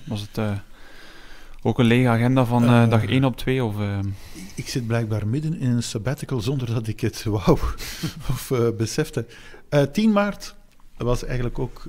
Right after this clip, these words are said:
Speaker 2: eh, zo'n dag bij mij, was eigenlijk mijn laatste opdracht. En dat was voor de fot Volksgezondheid met Maggie de Blok.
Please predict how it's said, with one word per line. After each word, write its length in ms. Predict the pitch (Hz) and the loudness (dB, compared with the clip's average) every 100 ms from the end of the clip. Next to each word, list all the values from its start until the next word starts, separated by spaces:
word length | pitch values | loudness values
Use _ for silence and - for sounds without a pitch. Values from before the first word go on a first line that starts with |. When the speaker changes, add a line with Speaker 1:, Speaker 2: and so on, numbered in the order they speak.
| - | -10
Speaker 2:
eh, 300 | 113 104 104 104 117 | -6 -4 -4 -6 -10
zo'n 180 | 117 117 | -6 -2
dag 160 | 110 113 | -2 -2
bij 100 | 113 | -2
mij, 320 | 110 110 110 | -2 -4 -6
was 260 | - 107 - | -8 -8 -10
eigenlijk 300 | - 120 117 | -10 -8 -4
mijn 140 | 110 | -2
laatste 360 | 104 139 - - | 0 -2 -4 -8
opdracht. 360 | 147 151 160 - | -6 -4 -4 -2
En 100 | 117 | -2
dat 140 | - | -2
was 200 | 127 - | -6 -8
voor 300 | - 113 110 | -6 -6 -4
de 80 | 107 | -8
fot 280 | - 160 - | -6 -8 -8
Volksgezondheid 800 | 95 151 175 - 139 151 147 165 | -6 -6 -4 -6 -6 -4 -4 -4
met 160 | 123 - | -6 -6
Maggie 280 | 147 175 131 | -6 -4 -4
de 100 | 104 | -4
Blok. 400 | 147 - - | -6 -8 -12